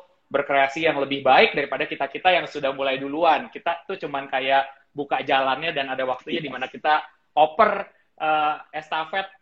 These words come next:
eh, tongkatnya ke, eh, generasi yang selanjutnya. Tapi yang mesti diajarin ya itu, karena, eh, trend is just trend,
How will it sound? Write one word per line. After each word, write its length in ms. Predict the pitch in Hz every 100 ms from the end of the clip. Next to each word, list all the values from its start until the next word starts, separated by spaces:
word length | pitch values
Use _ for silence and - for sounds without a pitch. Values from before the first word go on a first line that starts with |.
| _
eh, 80 | -
tongkatnya 580 | 165 165 175 - 190 196
ke, 160 | 170 151 147 143
eh, 80 | 143
generasi 480 | 143 151 147 151 185
yang 160 | 160 151
selanjutnya. 640 | 143 135 170 - 143 123
Tapi 320 | 139 233 247 - _ _ _
yang 160 | 165 170
mesti 160 | 180
diajarin 480 | 185 170 156 160 277
ya 100 | 214 220
itu, 400 | 196 143 135 -
karena, 400 | 156 214 269 262 -
eh, 520 | _ 160 165 165 170 170 -
trend 320 | 269 294 208
is 80 | -
just 240 | 196 -
trend, 320 | - 165 117